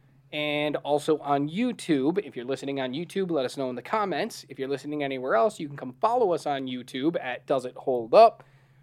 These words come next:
where we drop our podcasts every week, and we also daily drop fun movie facts, things you might not have noticed about movies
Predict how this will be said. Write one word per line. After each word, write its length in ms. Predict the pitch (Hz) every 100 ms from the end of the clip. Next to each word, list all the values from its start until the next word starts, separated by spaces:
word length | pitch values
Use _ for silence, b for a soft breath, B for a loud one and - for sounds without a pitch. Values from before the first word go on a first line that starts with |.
| _
where 140 | 208
we 100 | 185
drop 420 | 175 180 170 170 - _ -
our 300 | 139 135 135
podcasts 800 | - 190 185 190 185 175 - - 180
every 240 | 175 180
week, 400 | 170 180 180 -
and 80 | 147
we 140 | 143
also 400 | 151 156 156 160
daily 500 | 147 147 156 160 156
drop 460 | 143 143 135 131 - -
fun 240 | 151 139
movie 300 | 139 196 208
facts, 460 | 185 196 196 190 -
things 280 | 143 147 135
you 80 | 143
might 240 | 127 123
not 220 | 151 117
have 100 | 117
noticed 360 | 117 143 151 160
about 220 | 160 139
movies 360 | 156 156 160